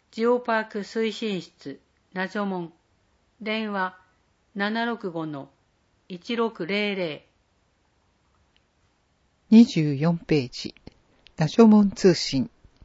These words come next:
Speaker 2: 秋季企画展。技と造形の縄文世界、形と文様に見る美の心。会期、九月七日土曜日から十一月四日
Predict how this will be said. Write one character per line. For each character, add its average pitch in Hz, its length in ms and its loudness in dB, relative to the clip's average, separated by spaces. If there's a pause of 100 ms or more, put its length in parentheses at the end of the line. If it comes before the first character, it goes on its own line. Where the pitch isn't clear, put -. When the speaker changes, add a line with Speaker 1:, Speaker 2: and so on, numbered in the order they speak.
(360)
Speaker 2:
秋 - 400 -2
季 - 220 -16
企 - 200 -20
画 - 300 -6
展。 135 300 -4 (1400)
技 180 280 2
と 147 260 -2
造 202 280 0
形 190 280 2
の 170 220 -2
縄 196 200 0
文 190 360 4
世 156 180 -4
界、 131 340 -8 (500)
形 - 420 -2
と 226 160 4
文 214 320 8
様 214 220 6
に 202 160 4
見 202 180 4
る 151 180 -4
美 180 140 0
の 180 160 6
心。 127 540 -10 (960)
会 214 240 2
期、 - 320 -12 (180)
九 240 160 2
月 208 340 -2
七 180 320 2
日 170 220 -2
土 170 200 -2
曜 196 220 2
日 - 140 -18
か 156 160 -12
ら 143 160 -10 (420)
十 220 200 2
一 220 240 -2
月 202 320 -2
四 180 180 0 (160)
日 156 220 -4